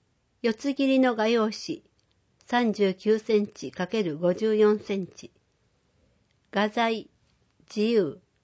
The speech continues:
作品点数、一人一点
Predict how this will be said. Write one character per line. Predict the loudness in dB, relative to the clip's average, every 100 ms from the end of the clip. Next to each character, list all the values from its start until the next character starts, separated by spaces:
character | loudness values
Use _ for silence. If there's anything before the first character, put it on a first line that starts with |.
| _ _ _ _ _ _ -6
作 | -4 -2 -2
品 | 0 0
点 | 2 0 0
数、 | -4 -6 -6 -8 _ _ _ _ _
一 | -4 2 4
人 | 2 0 -6
一 | -12 _ 0
点 | 2 2